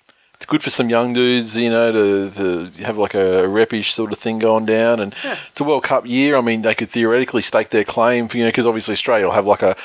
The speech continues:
Speaker 1: a larger squad, you know, 'cause, and, and play some,
Speaker 2: Yeah.
Speaker 1: trot some guys out in the easy games, like when
Speaker 2: Yeah.
Speaker 1: they play New Zealand and stuff. So, you know,
Speaker 2: Look,
Speaker 1: why
Speaker 2: for,
Speaker 1: not give those
Speaker 2: for
Speaker 1: guys a
Speaker 2: those,
Speaker 1: chance?
Speaker 2: for those guys who've got a run, I, I think it's important for them.
Speaker 1: Yep.
Speaker 2: You know, um, Mal's obviously got a very good relationship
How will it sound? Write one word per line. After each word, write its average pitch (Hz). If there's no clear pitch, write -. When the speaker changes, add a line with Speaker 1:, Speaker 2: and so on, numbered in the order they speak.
Speaker 1:
a 101
larger 104
squad, 107
you 107
know, 104
'cause, 104
and, 98
and 107
play 104
some, 107
Speaker 2:
Yeah. -
Speaker 1:
trot -
some 110
guys 104
out 104
in 104
the 98
easy 107
games, 107
like 98
when 107
Speaker 2:
Yeah. 104
Speaker 1:
they 95
play 104
New 104
Zealand 107
and 110
stuff. 117
So, 110
you 147
know, -
Speaker 2:
Look, -
Speaker 1:
why 127
Speaker 2:
for, 120
Speaker 1:
not -
give 113
those 107
Speaker 2:
for -
Speaker 1:
guys -
a -
Speaker 2:
those, 180
Speaker 1:
chance? 101
Speaker 2:
for 202
those 196
guys 107
who've 92
got 90
a 85
run, 92
I, 107
I 104
think 104
it's 92
important 87
for -
them. 90
Speaker 1:
Yep. 104
Speaker 2:
You 87
know, -
um, 82
Mal's 95
obviously 90
got 87
a -
very 87
good 87
relationship 87